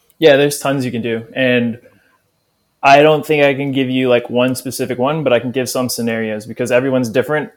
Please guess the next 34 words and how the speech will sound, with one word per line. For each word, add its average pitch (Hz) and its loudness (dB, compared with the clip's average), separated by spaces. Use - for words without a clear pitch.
This, - -4
it's, - -8
supplementation 156 2
is 131 -4
very 131 2
specific 123 -6
to 120 -4
what 131 2
they 120 0
need. 110 -6
So, 131 0
like, 127 4
if 165 2
someone 147 -2
was, 135 -2
so 156 2
I 175 6
could 196 2
simply 190 2
sit 175 0
here 156 2
and 143 0
be 139 2
like, 131 2
"Yeah, 175 4
zinc 165 -2
is 135 -2
great 147 2
for 139 -6
testosterone. 131 0
Everyone 135 -2
should 120 -12
take 131 -6
it." - -10